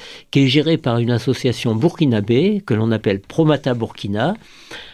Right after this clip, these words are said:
avec laquelle nous sommes en relation et auprès de laquelle nous faisons, à la demande de, de cette association, des missions d'appui. Enfin, c'est notre ami Joe Balade qui, en général, va faire ces missions d'appui,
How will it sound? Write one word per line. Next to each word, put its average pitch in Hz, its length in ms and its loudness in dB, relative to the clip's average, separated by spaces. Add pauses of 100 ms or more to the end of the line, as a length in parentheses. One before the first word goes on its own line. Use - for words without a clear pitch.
(180)
avec 143 260 2
laquelle 139 400 0
nous 117 160 0
sommes 113 460 -2
en 104 100 0
relation 127 720 2 (520)
et 123 300 2
auprès 135 340 0
de 127 40 0
laquelle 123 480 2
nous 110 140 0
faisons, 113 540 0
à 107 240 -6
la 101 120 -2
demande 110 460 0
de, 104 300 -8
de 101 160 -10
cette - 240 -4
association, 113 680 -2
des 101 120 -2
missions 110 320 -2
d'appui. 165 460 0
Enfin, 113 260 -4
c'est 113 220 -6
notre 107 260 -4
ami 110 200 2
Joe 120 220 2
Balade 113 380 0
qui, - 160 -6
en 101 80 0
général, 104 600 -2 (440)
va 120 120 2
faire 127 200 -2
ces 123 140 -2
missions 117 320 -2
d'appui, 135 460 -2